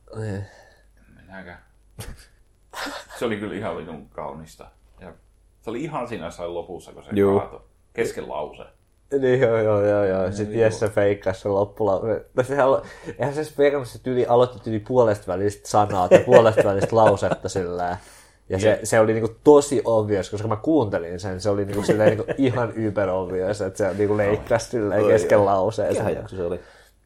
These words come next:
Speaker 1: Se silleen niinku, että
Speaker 2: Alkupuolella. Eka, eka,
Speaker 1: Je-,
Speaker 2: eka
Speaker 1: Jesse,
Speaker 2: kymmenen.
Speaker 1: Jesse oli tyyliin silleen niinku, että joo, muistakaa, että tosiaan voitte seurata meitä. Twitterissä voi seurata
Speaker 2: <laughs>
Speaker 1: kans.
Speaker 2: Jep, jep.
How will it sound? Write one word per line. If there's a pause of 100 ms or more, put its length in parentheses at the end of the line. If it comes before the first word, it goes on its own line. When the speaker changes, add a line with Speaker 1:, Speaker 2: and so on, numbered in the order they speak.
Speaker 1:
Se
silleen
niinku,
että
Speaker 2:
Alkupuolella. (720)
Eka, (720)
eka,
Speaker 1:
Je-, (220)
Speaker 2:
eka
Speaker 1:
Jesse,
Speaker 2:
kymmenen. (260)
Speaker 1:
Jesse
oli
tyyliin
silleen
niinku,
että (920)
joo,
muistakaa,
että
tosiaan
voitte
seurata
meitä. (920)
Twitterissä
voi
seurata
Speaker 2:
<laughs>
Speaker 1:
kans.
Speaker 2:
Jep, (600)
jep.